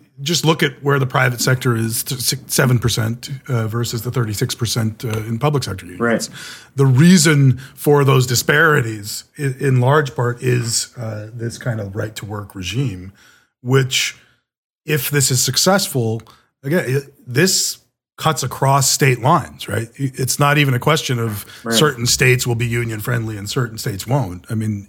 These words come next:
Speaker 1: any
Speaker 2: It'll be a constitutional, uh, overriding of whatever in-state principles they wanna assert.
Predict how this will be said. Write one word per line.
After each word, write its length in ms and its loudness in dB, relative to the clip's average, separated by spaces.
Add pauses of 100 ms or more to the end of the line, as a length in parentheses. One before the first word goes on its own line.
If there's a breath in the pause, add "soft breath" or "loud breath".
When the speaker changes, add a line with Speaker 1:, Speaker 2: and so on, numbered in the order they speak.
Speaker 1:
any 340 6
Speaker 2:
It'll 140 6
be 80 8
a 60 6
constitutional, 1300 4 (200 loud breath)
uh, 500 2
overriding 760 6
of 140 -2
whatever 400 2
in-state 560 2
principles 400 0
they 100 0
wanna 380 -2
assert. 420 -4